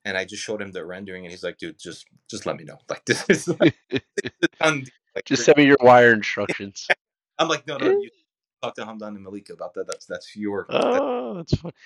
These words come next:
Speaker 2: So,
Speaker 1: Uh,
Speaker 2: which, okay, 'cause I think last time we talked, eh, eh, d-, so how many authorized dealers do you have?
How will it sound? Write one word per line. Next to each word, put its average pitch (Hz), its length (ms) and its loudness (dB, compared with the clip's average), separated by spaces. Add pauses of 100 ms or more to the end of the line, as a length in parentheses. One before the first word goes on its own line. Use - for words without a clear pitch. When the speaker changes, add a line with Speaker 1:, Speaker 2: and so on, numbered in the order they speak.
(140)
Speaker 2:
So, 143 220 6
Speaker 1:
Uh, 104 120 0 (880)
Speaker 2:
which, 127 220 0
okay, 117 300 2
'cause 104 200 -6
I 107 80 6
think - 220 -4
last 123 220 4
time 117 80 -8
we 104 80 -4
talked, - 300 -4
eh, 107 200 2
eh, 110 180 -6
d-, 110 160 -20
so 107 320 -6 (160)
how 135 160 2
many 143 220 0
authorized 113 420 2
dealers 104 280 -8
do 110 60 -10
you 107 60 -6
have? 117 180 -6